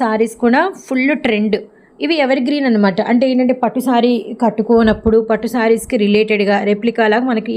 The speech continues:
ఇలాంటి శారీస్ అయితే బాగా యూస్‌ఫుల్‌గా ఉంటాయి. ఎందుకంటే కొంచెం ట్రెడిషనల్ లుక్. ఈ కలర్ కాంబినేషన్స్ కూడా ఏంటంటే ఇండియన్ కలర్స్ ఉంటాయి అనమాట. అంటే గ్రీన్‌కి పింక్ ఇట్లా ఉంటాయి అనమాట. And ఇవి శారీస్ కూడా మీకు వచ్చేసరికి ఫుల్ శారీ with బ్లౌజ్ అయితే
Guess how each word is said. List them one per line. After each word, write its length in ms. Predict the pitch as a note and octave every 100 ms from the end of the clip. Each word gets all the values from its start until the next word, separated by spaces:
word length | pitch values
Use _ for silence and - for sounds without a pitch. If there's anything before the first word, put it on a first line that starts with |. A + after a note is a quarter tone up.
| A3+
ఇలాంటి 260 | A3+ A3+ A#3
శారీస్ 260 | G#3 G#3+ A3+
అయితే 120 | A#3+ A3+
బాగా 180 | G3+ F#3+ G#3
యూస్‌ఫుల్‌గా 460 | G3 G3+ A3+ G#3+ G3+ F3+
ఉంటాయి. 240 | F3+ E4+ F#4 - - - - B3+
ఎందుకంటే 280 | C4+ D#4 E4
కొంచెం 160 | C#4 B3
ట్రెడిషనల్ 560 | B3+ A#3 C4+ C#4 C#4+ B3+
లుక్. 220 | G3 G3 F#3+ - - - -
ఈ 20 | D4
కలర్ 200 | B3 C4+ D#4
కాంబినేషన్స్ 580 | D4+ D4 C#4+ C#4+ C#4 C4
కూడా 120 | C4+ C4+
ఏంటంటే 240 | A#3+ B3+ C#4+
ఇండియన్ 280 | B3 C4+ C#4+ C4
కలర్స్ 280 | G#3+ G3+ G#3+
ఉంటాయి 200 | F#3+ G3+
అనమాట. 220 | F#3 F#3+ G3
అంటే 120 | G#3 G#3+ F3
గ్రీన్‌కి 340 | G3+ A3 A3 G#3+
పింక్ 260 | A3 G3 F#3+ G#3 G#3 A3
ఇట్లా 180 | B3+ B3 G#3
ఉంటాయి 220 | G3+ A3+
అనమాట. 300 | F#3+ F#3+ F#3 C#4 F#4 - - - -
And 100 | C4+ C4+ C4 A3+
ఇవి 120 | C4 C#4
శారీస్ 280 | D4 C4+ C4+ C#4
కూడా 100 | D4
మీకు 100 | C4+
వచ్చేసరికి 300 | C4 C#4 C#4+ E4
ఫుల్ 160 | C4+ C4+ D4
శారీ 280 | A#3 G3+ B3+ - -
with 140 | D4+ G4+
బ్లౌజ్ 220 | F4+ D#4+ D4
అయితే 140 | C#4